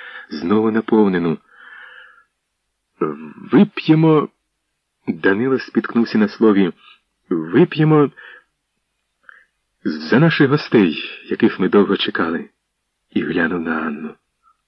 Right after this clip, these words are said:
Вона стояла близько і дивилася на нього. Та ледве помітила його погляд, знову, як і раніше,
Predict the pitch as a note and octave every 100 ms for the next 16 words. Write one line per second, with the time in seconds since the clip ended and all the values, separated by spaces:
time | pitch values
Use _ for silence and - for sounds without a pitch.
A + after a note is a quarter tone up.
0 | _ - D2+ E2+ - - E2 E2+ D#2+ F2+
1 | F2 - E2 - - - _ F2+ D#2 E2
2 | E2+ D#2 F#2+ E2+ E2 D2+ D2+ - _ _
3 | _ _ _ _ _ _ E2+ E2 G#2+ A2+
4 | G#2+ G#2 G2 A2 G2+ F#2+ F2+ F2+ G#2 G#2+
5 | G#2 F#2 - B2 A2 B2 A2+ - A2 A2
6 | A2+ -